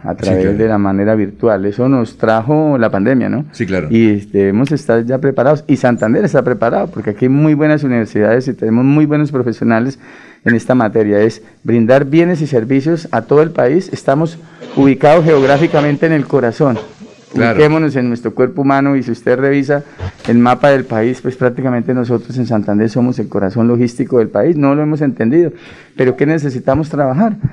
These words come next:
Speaker 1: Pues por una infraestructura vial adecuada. De lo contrario, no vamos a poder seguir siendo competitivos y lograr ese milagro
Speaker 2: Sí, claro.
Speaker 1: que ubicamos a Santander en el año dos mil dieciocho como la tercera economía.
Speaker 2: Sí, sí, claro.
Speaker 1: La tercera economía del país.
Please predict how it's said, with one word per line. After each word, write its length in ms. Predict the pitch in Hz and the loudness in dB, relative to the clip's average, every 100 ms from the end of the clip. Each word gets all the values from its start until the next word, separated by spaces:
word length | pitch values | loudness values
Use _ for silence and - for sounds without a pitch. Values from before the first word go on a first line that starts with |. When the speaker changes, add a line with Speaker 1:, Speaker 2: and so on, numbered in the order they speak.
| - | -6
Speaker 1:
Pues 160 | - - | -6 -2
por 140 | 113 | 0
una 140 | 107 117 | 0 0
infraestructura 600 | 127 120 - 104 104 110 | 0 -4 -6 -6 0 2
vial 220 | 110 110 | 2 0
adecuada. 340 | 120 - 117 | -2 -2 -2
De 80 | 170 | 0
lo 80 | 123 | 0
contrario, 380 | 113 101 117 131 | -2 0 2 2
no 80 | 135 | 2
vamos 240 | 135 139 | 2 2
a 80 | 139 | 2
poder 180 | 113 107 | 0 0
seguir 220 | 123 131 | -2 0
siendo 280 | 143 135 143 | 0 0 0
competitivos 720 | 135 117 101 - 147 143 - - - _ | -2 -2 -6 -2 0 0 -2 -16 -20 _
y 80 | 123 | 2
lograr 400 | 127 123 139 151 | 4 4 4 2
ese 220 | 151 165 | 0 2
milagro 500 | 143 123 135 135 139 | 2 2 2 0 -2
Speaker 2:
Sí, 60 | |
claro. 340 | 80 87 76 71 - | -2 -4 -4 -10 0
Speaker 1:
que 160 | 127 | 2
ubicamos 720 | 120 120 117 127 127 139 135 | 4 2 0 0 2 0 -2
a 140 | - 117 | -6 -2
Santander 460 | 117 107 107 107 | -2 -2 0 2
en 220 | 123 135 123 | 2 2 2
el 120 | 110 | 2
año 240 | 113 131 | 2 2
dos 80 | 127 | 2
mil 200 | 117 117 | 0 0
dieciocho 460 | 127 127 139 131 135 | 0 0 -2 -2 -2
como 220 | 131 127 | 0 2
la 120 | 120 | 0
tercera 360 | 117 117 - 170 | -2 -4 0 0
economía. 460 | 175 147 120 101 - - | 0 0 0 -2 -6 -16
Speaker 2:
Sí, 180 | - 95 | -8 -6
sí, 160 | 82 | -6
claro. 160 | 78 78 | -4 -2
Speaker 1:
La 60 | 110 | -2
tercera 340 | 107 101 160 | -4 -2 -2
economía 360 | 196 160 127 123 | -2 -2 -2 0
del 120 | 131 | -2
país. 320 | - 98 95 | 0 0 0